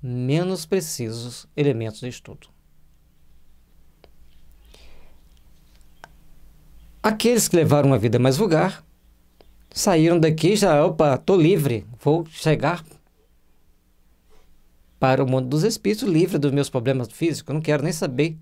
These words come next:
do corpo físico mais." Mas aqueles que tinham certos cargos, certa importância dentro da sociedade, que tomavam atitudes, que demonstravam poder, que demonstravam,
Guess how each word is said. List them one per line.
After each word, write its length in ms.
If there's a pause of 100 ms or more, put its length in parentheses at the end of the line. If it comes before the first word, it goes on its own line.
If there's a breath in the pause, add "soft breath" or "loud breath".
(520)
do 140
corpo 240
físico 360
mais." 280 (680 soft breath)
Mas 280
aqueles 560
que 80
tinham 220
certos 380
cargos, 680
certa 320
importância 960
dentro 180
da 80
sociedade, 800 (720 soft breath)
que 120
tomavam 360
atitudes, 760
que 100
demonstravam 500
poder, 460 (460 soft breath)
que 100
demonstravam, 1120